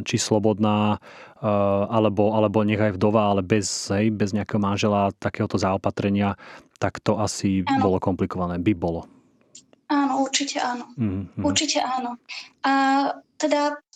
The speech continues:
Speaker 2: ona mala tú svoju malú miestnosť, tak povediac, nalepenú na kostolíku a so svetom ju spájali len tri okienka. Jedno okienko bolo okno do kostola, odkiaľ prijímala Eucharistiu. Druhé, e, bolo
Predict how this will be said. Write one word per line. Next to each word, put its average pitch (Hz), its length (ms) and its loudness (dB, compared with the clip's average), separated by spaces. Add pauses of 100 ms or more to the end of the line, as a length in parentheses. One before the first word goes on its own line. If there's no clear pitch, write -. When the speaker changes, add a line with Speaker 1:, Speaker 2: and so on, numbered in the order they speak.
(220)
Speaker 2:
ona 294 480 2
mala 269 400 2
tú 277 160 -2
svoju 285 260 2
malú 285 300 4
miestnosť, 302 1040 0
tak 311 240 -2
povediac, 294 400 2
nalepenú 285 720 2
na 277 240 2
kostolíku 247 880 -2 (320)
a 262 80 0
so 277 160 2
svetom 330 320 -2
ju 302 80 4
spájali 294 560 0
len 277 160 2
tri 302 160 0
okienka. 269 640 0 (200)
Jedno 302 400 2
okienko 302 720 2
bolo 262 400 0
okno 269 240 -2
do 247 160 -4
kostola, 311 560 0
odkiaľ 277 320 -4
prijímala 262 400 0
Eucharistiu. 285 800 -2 (400)
Druhé, 294 400 2
e, 392 80 -6 (640)
bolo 262 480 0